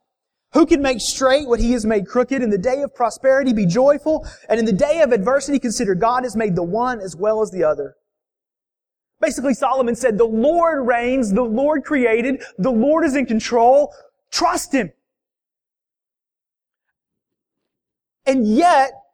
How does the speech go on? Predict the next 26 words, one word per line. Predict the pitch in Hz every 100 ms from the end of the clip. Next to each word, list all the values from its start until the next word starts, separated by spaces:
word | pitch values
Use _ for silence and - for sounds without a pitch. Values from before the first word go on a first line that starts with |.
| _ _ _
Ecclesiastes | 220 - 302 254 277 269 269 254 233
doesn't | 185 240 240 - _
end | 233 247 196
there | 180 175 170 170 - _ -
in | 175
verse | 185 180
fourteen. | - 175 165 - 233 - _ _ _ _ _ _
But | -
it | 294
goes | 233 330 269
on, | 330 320 208 170 - _ _ _ _ -
because | 285 330 -
Solomon | - 330 370 392 381 294
knows | 262 247 277
that | 285
there | 269 262
are |
things | 254 - 311 330 311
that | 285
happen | - 269 294 285 285 208
this | 208 302 294
week | 254 233 240 240 202
that | 233 165
don't | 262 277 285
make | 240 220 240
sense. | - - 294 226 - - -